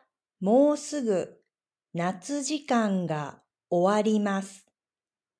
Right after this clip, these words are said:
十月の最後の日曜日に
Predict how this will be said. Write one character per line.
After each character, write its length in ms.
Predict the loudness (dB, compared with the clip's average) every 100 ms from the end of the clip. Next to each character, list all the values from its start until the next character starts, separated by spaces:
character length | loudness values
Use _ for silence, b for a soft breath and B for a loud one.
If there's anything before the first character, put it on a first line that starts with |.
| _ _ _ _ _ _
十 400 | -6 -2 0 0
月 400 | 2 0 -2 -4
の 400 | 0 2 0 -4 -12 _ _ -18
最 500 | -4 0 2 0 2
後 200 | 2 2
の 320 | -2 -6 -6
日 440 | -6 -4 -4 2
曜 340 | 4 6 4 0
日 160 | -4
に 320 | -4 -6 -8